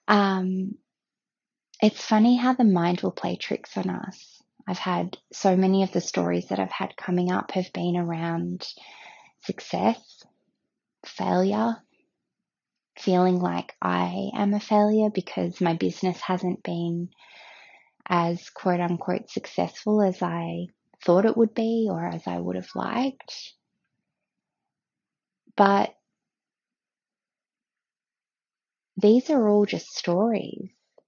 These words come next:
This is all just based upon what society deems as successful.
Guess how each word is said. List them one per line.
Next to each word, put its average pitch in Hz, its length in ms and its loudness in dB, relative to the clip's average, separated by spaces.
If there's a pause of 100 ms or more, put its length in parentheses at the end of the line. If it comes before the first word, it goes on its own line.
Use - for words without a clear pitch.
(140)
This 214 200 0
is 285 180 2
all 220 180 6
just 202 280 -2
based 180 360 -4
upon 180 460 -4
what - 260 -4 (460)
society 180 960 -2 (280)
deems 170 340 0
as 175 120 -6
successful. - 920 -6